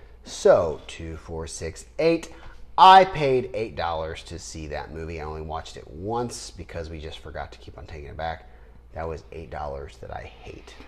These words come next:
that I spent. I did not like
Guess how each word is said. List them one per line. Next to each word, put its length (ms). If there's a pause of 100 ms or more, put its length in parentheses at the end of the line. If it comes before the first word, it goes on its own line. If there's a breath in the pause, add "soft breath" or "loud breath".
(120)
that 100
I 100
spent. 360 (400 soft breath)
I 280 (680)
did 340 (200)
not 440
like 340